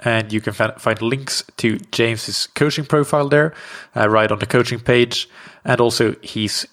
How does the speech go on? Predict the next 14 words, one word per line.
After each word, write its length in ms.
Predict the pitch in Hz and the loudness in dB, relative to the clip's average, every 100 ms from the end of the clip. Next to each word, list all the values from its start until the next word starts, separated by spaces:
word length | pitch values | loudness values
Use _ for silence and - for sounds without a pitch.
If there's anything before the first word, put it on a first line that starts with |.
| - | -6
Instagram. 720 | 113 104 113 104 107 - - - - - - - - | -6 -2 -2 0 -2 -2 -12 -20 -20 -20 -20 -20 0
We 100 | 135 | 4
will 80 | 139 | 4
also 220 | 131 131 | 4 2
have 360 | 113 120 113 - - - 117 | 2 0 -2 -8 -14 -6 -2
direct 420 | 113 113 117 - | 2 2 0 -2
links 360 | 117 107 - | 0 0 -4
to 100 | - | -2
all 160 | 110 110 | 2 2
of 80 | 104 | 2
his 140 | 107 | -2
previous 360 | - 113 104 101 | 0 2 2 0
appearances 580 | - 107 101 104 - - - | 0 0 0 -2 -4 -8 0
on 320 | 107 104 98 | 2 2 -2